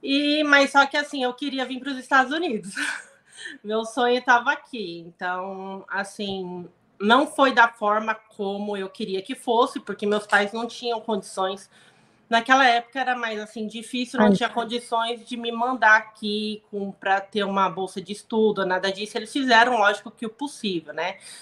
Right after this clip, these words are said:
Speaker 1: É, eu fui fazer curso de inglês, na época eu fiz C C A A, estudei em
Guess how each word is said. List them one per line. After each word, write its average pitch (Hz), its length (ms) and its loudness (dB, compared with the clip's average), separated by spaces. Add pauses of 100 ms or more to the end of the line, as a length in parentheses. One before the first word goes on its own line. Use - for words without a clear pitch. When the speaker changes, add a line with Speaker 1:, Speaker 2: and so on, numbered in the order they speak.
(160)
Speaker 1:
É, 165 640 -2 (100)
eu 175 160 -4
fui 170 200 -4
fazer 165 400 -4
curso 175 280 -10
de 190 120 -2
inglês, 240 480 4
na 185 140 2
época 170 220 -8
eu 170 60 -6
fiz 165 220 -10
C 170 120 -12
C 190 280 -2
A 226 80 0
A, 202 760 -4
estudei 170 460 -2
em 160 100 -6